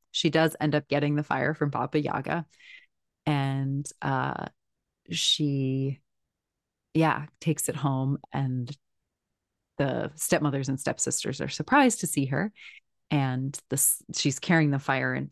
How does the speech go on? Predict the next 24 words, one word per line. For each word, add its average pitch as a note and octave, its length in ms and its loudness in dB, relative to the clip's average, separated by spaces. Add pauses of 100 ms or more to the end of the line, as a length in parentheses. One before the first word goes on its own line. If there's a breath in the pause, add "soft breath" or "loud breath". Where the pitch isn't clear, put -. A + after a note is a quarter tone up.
ember C3+ 500 0
in C#3 140 0
a B2+ 80 0
skull, D3 680 0
'cause D#3 140 -14
Baba C3+ 240 -4
Yaga C3 200 -2
has C3 160 -4
lots - 220 -8
of - 80 -6
skulls. - 400 -4 (420 loud breath)
And C#3 140 2
the C3+ 60 2
skull, C#3 680 2
like, - 220 -12 (120)
shoots - 360 -6
fire A#2 240 2
from A#2+ 180 -4
its - 160 -8
eyes - 300 -4
and D3+ 260 -6
burns C3 380 -2
the - 180 -8
evil C3 340 0